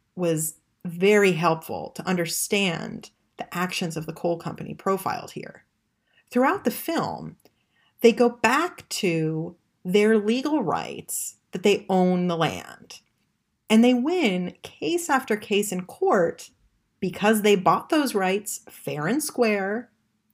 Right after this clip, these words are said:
and they legally are allowed to clear cut everything on the land and dig for that coal. The activists also know that they can't win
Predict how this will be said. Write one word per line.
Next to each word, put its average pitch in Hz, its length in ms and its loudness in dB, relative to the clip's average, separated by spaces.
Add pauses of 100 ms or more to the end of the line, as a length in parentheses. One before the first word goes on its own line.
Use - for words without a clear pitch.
(200)
and 170 160 0
they 165 140 0
legally 214 720 -2
are 262 140 6
allowed 240 680 0 (440)
to 180 100 -8
clear 175 360 -2
cut 220 200 2
everything 240 340 2
on 262 100 0
the 311 100 -2
land 226 640 0 (300)
and 151 260 -2 (180)
dig 156 220 -2
for 185 120 -2
that 175 240 2
coal. - 480 -2 (680)
The 247 100 2
activists 294 560 0
also 226 260 0
know 208 520 0
that 175 180 -4
they 208 120 2
can't 208 420 -4
win - 600 -8